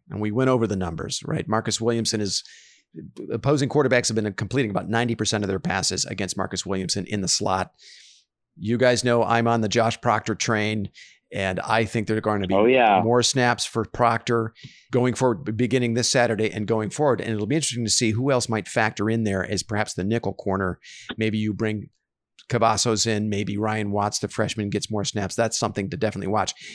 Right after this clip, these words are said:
Speaker 1: Hey, I'm actually, I just saw something here on Twitter, and we were talking about Ewers as a top-rated prospect coming to Ohio State and who are the highest-rated prospects Ohio State has had in the past.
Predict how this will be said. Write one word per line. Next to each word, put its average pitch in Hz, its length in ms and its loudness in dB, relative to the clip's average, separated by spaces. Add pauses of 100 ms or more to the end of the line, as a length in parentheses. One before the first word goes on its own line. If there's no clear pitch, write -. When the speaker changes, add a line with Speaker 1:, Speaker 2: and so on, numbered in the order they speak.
(100)
Speaker 1:
Hey, 139 160 4
I'm 127 200 0
actually, 143 400 2
I 107 80 0
just - 340 -4
saw 170 180 2
something 98 280 -2
here 104 160 -2
on 92 100 -4
Twitter, 101 340 0 (480)
and 107 80 -6
we 104 120 -2
were 104 120 0
talking 123 360 2
about 95 340 0 (380)
Ewers 127 640 4
as 98 480 0 (240)
a 120 100 0
top-rated 123 560 2
prospect 113 400 0
coming 104 240 -2
to 101 80 0
Ohio 98 180 -2
State 107 320 0
and 92 160 -4
who 139 260 2
are 127 60 4
the 104 160 2
highest-rated 123 580 0
prospects 104 400 -2
Ohio 101 240 -2
State 95 160 -2
has 90 120 -4
had 104 240 -4
in 85 60 -6
the 80 60 -8
past. 113 400 0